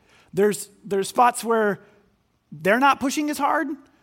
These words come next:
mean, we're, we're still flying, but where they're not pushing as hard, and I can go faster than a lot of people. And then there's some spots where they all, like, pull away from me. I'm like, "Duh, I gotta get faster on hills." But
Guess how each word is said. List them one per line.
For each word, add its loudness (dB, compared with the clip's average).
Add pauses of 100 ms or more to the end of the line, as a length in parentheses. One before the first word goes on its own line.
(160)
mean, 0
we're, -2
we're -4
still -2
flying, 0
but 2
where 6
they're 4
not 2
pushing -4
as -2
hard, 2 (540)
and 2
I 6
can 0
go 4
faster 2
than 0
a 2
lot 6
of 4
people. 2 (180)
And -2
then 0
there's 0
some -4
spots 2
where 0
they 4
all, 6
like, 2 (680)
pull -2
away 0
from -4
me. -2
I'm -2
like, -12
"Duh, 0 (300)
I -6
gotta -2
get -6
faster 2
on -2
hills." -4
But 6